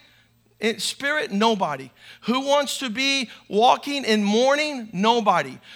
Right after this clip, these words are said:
Who wants to express meekness? Nobody.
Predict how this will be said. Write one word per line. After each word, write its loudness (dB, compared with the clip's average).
Who 0
wants 2
to -4
express 0
meekness? -6
Nobody. -12